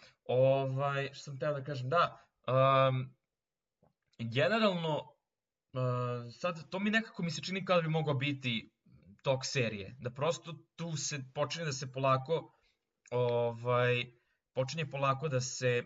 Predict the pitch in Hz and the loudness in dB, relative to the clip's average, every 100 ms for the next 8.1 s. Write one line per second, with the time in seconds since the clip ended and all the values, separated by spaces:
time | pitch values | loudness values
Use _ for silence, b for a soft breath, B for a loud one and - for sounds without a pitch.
0 | - 123 120 - 123 117 113 131 131 131 | -4 -6 -6 -6 -6 -6 -4 -2 0 0
1 | 135 131 127 127 127 110 101 101 - _ | 0 2 0 2 2 4 2 0 -6 _
2 | _ - 139 117 127 120 110 104 - _ | _ -6 -4 -2 2 4 4 0 -4 _
3 | _ _ _ - 131 131 127 123 127 131 | _ _ _ -2 0 0 -2 0 0 -2
4 | 135 185 190 190 b b b b b _ | -2 -4 0 0 b b b b b _
5 | - 147 156 160 139 147 165 220 208 202 | -6 -2 0 0 0 0 2 2 0 0
6 | 196 214 180 - 143 147 143 185 131 160 | 0 0 0 0 2 4 4 2 2 0
7 | 160 156 160 202 156 170 185 - 170 165 | 2 2 2 0 0 -2 -2 0 4 4